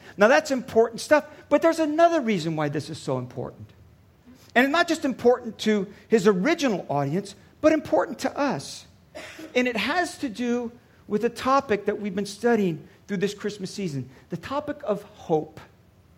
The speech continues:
Because in this story, particularly in the people whose names he includes, what Matthew is doing is he's laying out a case for the hope that Christ was to bring to this world.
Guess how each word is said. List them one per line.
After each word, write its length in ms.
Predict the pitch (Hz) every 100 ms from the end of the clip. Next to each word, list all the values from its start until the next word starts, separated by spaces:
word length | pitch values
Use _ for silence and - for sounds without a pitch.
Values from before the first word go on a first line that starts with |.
| _ _ _ _ _ _ _
Because 300 | 214 247 233 -
in 260 | 277 320 294
this 160 | 277
story, 760 | - - - 254 262 190 131 131 - _ _ _ _ _
particularly 480 | - 240 311 330 302
in 80 | 262
the 80 | 208
people 420 | - 262 269 262
whose 240 | 208 208
names 340 | 226 233 240 240
he 140 | 220
includes, 840 | 208 - - - 233 143 127 - - _ _ _ _ _ _ _ -
what 180 | 226
Matthew 400 | 240 262 269 277
is 140 | 247 175
doing 260 | 247 208
is 140 | 180 180 - _
he's 240 | 196 180
laying 300 | 214 254 262
out 140 | 226 190
a 40 |
case 760 | 190 - 233 160 143 - - - _ _ _ _ _ _
for 120 | 190
the 80 | 196
hope 400 | - 240 180 - _ _ _
that 80 | 170
Christ 480 | 170 - 214 190 175
was 120 | 170
to 80 | 170
bring 260 | 180 208 147
to 100 | 160
this 220 | 170 -
world. 240 | 202 156